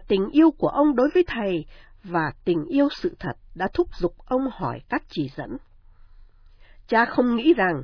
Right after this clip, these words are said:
những kẻ phủ nhận sự không bị xâm phạm của Maria cho rằng mẹ nói dối. Ngay chính các người bà con của cha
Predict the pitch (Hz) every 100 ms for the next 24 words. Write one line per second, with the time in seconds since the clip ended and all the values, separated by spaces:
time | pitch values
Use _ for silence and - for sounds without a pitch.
0 | - 196 320 - 165 - 160 175 202 165
1 | - - 165 - 320 285 220 - 285 285
2 | - 175 110 - 165 240 254 247 247 240
3 | - 254 247 160 139 - 127 156 240 185
4 | 185 226 - - _ _ - - - -
5 | 214 226 - 226 277 302 359 247 185 151
6 | 160 - 220 226 - 170 - 214 220